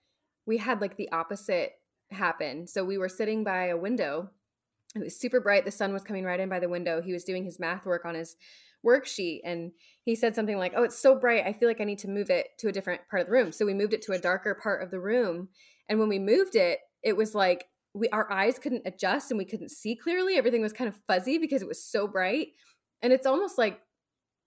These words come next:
you have that same effect. If you are walking in the light, uh, walking with the Lord, not walking in sin, then if you go back to it, you don't see clearly. It's not, like, it's not as crisp and clear and easy to see. And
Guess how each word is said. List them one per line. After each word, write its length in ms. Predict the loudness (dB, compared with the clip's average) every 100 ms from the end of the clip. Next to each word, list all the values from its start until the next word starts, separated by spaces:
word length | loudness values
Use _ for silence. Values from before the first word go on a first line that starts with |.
| _ -4
you 120 | 0
have 220 | 2 4
that 180 | 4 2
same 220 | 4 4
effect. 380 | 4 0 -2 -2
If 140 | -8 -4
you 120 | 0
are 120 | 4
walking 400 | 4 2 0 -2 -2
in 80 |
the 80 | 0
light, 300 | 0 0 -2 -4
uh, 60 |
walking 340 | 0 0 2 0
with 80 | 0
the 80 | -2
Lord, 340 | 2 2 2
not 240 | 0 -2 0
walking 320 | -2 -2 -4
in 120 | -4
sin, 560 | 2 4 4 2 -2 -8 -16 -20 _ _
then 120 | 2
if 120 | 2 2
you 100 | 4
go 160 | 4
back 360 | 4 4 4 2
to 180 | -2 2
it, 200 | 2 0 -2
you 80 | 2
don't 200 | 4 4
see 280 | -2 0 -2
clearly. 580 | 0 2 4 4 2 -2
It's 280 | -2 -4
not, 320 | -2 0 0 -2 _ _ _ _
like, 220 | 0 0 -2
it's 140 | -2
not 120 | 0
as 140 | 0 -2
crisp 400 | -6 -4 -4 -8 -10
and 140 | -8 -6
clear 280 | 0 4 4
and 100 | 2
easy 220 | -4 -4
to 100 | -10
see. 440 | -8 -2 0 0 -2
And 320 | -4 -6